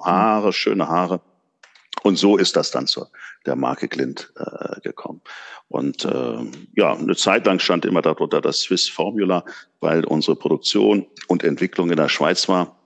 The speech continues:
Speaker 2: Mhm.
Speaker 1: Heute ist, äh,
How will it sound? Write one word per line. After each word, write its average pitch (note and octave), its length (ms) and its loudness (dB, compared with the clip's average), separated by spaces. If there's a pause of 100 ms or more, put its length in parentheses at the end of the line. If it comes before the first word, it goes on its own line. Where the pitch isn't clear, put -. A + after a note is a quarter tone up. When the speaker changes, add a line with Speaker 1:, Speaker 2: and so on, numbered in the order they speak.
(100)
Speaker 2:
Mhm. G2 360 2 (280)
Speaker 1:
Heute D#2+ 300 2 (320)
ist, - 420 0
äh, C#2+ 600 0